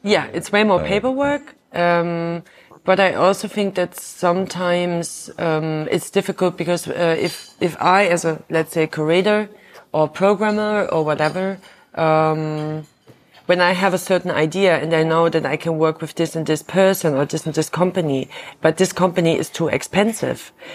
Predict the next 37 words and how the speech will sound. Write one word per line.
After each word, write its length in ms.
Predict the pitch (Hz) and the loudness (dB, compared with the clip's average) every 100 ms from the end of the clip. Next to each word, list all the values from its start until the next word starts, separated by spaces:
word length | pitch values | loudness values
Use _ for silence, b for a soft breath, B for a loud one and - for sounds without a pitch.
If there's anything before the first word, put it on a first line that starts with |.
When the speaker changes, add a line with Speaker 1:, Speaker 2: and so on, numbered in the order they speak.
| B - | B -2
Speaker 1:
then 240 | 160 156 | 0 2
it 120 | 165 | 0
becomes 360 | 165 151 147 143 | 0 0 -2 -2
a 60 | 143 | -4
thing. 340 | 160 123 - _ B B B - | -4 -4 -10 _ B B B -6
You 100 | 156 | -2
know 140 | 156 | 2
what 120 | 185 | 2
I 60 | 202 | 2
mean? 280 | 185 165 175 | 2 0 -2
Speaker 2:
Yeah. 240 | 110 98 | -4 -4
Speaker 1:
So 580 | 95 170 160 160 151 151 B B B - | -4 2 4 4 2 0 B B B 0
it 120 | 185 | 2
all 200 | 175 180 | 4 4
works 320 | 190 175 170 202 | 4 2 2 -2
out 260 | 247 269 | -4 -2
right 160 | 214 208 | -2 0
now 320 | 208 214 214 | 0 0 0
and 140 | 156 160 | 0 -2
it's 140 | - | -2
all 160 | 151 160 | -2 -2
good. 460 | 151 233 285 - | 2 2 2 -4
And 200 | - 160 - | -6 -4 -2
I 80 | |
learned 360 | 160 160 156 156 | 0 2 2 0
so 240 | - 196 | 0 0
much 300 | 220 233 226 | 2 0 -2
in 80 | 226 | -6
the 80 | 214 | -4
last 400 | 208 208 208 - | -2 -4 -6 -2
years, 400 | 208 208 208 - B B B B | 0 0 -2 -10 B B B B
um, 500 | 165 170 165 165 165 | 2 4 4 2 0
that 140 | 165 165 | 0 0
I'm 520 | 160 160 151 151 - _ - | 0 0 -2 -4 -10 _ 0
actually 420 | 180 196 196 170 | 0 2 -2 -2
really 300 | 160 170 165 | 0 0 0
happy 500 | 151 147 208 233 | 0 -2 -2 -4